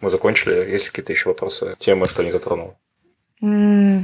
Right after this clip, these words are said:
Speaker 2: спасибо большое за интервью. Правда, очень хотела давно поболтать, <laughs> рассказать. Вопросов никаких нет, только хотелось бы пожелать вам успехов, удачи.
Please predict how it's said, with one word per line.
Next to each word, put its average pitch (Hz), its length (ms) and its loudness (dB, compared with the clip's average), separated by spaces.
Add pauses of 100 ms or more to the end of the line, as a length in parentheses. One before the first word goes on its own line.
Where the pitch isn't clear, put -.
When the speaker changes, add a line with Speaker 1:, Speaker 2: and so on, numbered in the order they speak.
(140)
Speaker 2:
спасибо 220 500 4
большое 196 480 2
за 190 140 -2
интервью. 190 680 -4
Правда, 185 500 0 (540)
очень 208 320 2
хотела 180 540 -4 (580)
давно 185 540 -2
поболтать, 180 580 0
<laughs> - 1040 -2
рассказать. 196 800 0 (1300)
Вопросов 233 720 -2
никаких 233 500 -4
нет, 254 320 2
только 233 300 2
хотелось 208 400 0
бы 190 100 2
пожелать 190 520 2
вам 180 220 0
успехов, 214 640 -2
удачи. 190 600 -2